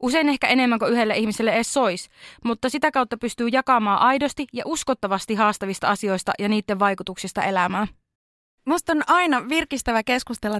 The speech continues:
Speaker 2: tästä aiheesta sun kanssa, koska me ollaan myös jostain kohtaa eri mieltä tän asian kanssa. Me ollaan juteltu tästä ennenkin, kun tuntuu, että se ei ole meiltä kummaltakaan pois myöskään.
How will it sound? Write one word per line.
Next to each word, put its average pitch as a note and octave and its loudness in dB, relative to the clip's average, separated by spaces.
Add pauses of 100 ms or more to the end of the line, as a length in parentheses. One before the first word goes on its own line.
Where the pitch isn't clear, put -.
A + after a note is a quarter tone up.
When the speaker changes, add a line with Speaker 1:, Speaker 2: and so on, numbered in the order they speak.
Speaker 2:
tästä G#3 -4 (340)
aiheesta B3 0
sun A3+ 0
kanssa, G3+ -2 (420)
koska G#3 -2 (680)
me C4+ 4
ollaan C#4+ 4
myös B3 0 (440)
jostain B3+ 0
kohtaa G#3+ 0
eri C#4 0
mieltä F#3 -2 (680)
tän A3+ 2
asian G#3 0
kanssa. G3+ 2
Me D4 4
ollaan D4+ 2
juteltu B3+ 0
tästä A#3 -2
ennenkin, G3+ -2 (1400)
kun A#3 -2
tuntuu, C#4 2
että A3+ -2
se C#4+ 0
ei C4 2
ole B3+ 0
meiltä B3+ 0
kummaltakaan A#3 0 (240)
pois C#4+ 0
myöskään. F3+ -2